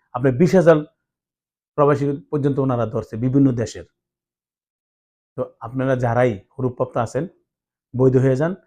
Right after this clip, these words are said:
সুযোগটা গ্রহণ করুন। আর আপনি জানেন আমি ফয়সাল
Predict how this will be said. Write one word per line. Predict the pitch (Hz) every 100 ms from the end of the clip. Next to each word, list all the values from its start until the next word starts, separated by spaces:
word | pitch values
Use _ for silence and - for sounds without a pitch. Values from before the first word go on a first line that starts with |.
| _ -
সুযোগটা | 139 139 120
গ্রহণ | 120 117 101
করুন। | 107 95 92 _ _ _ _ _ _ _ 127
আর | 123
আপনি | 127 127
জানেন | 123 127 139 _
আমি | 123 120
ফয়সাল | 117 107 113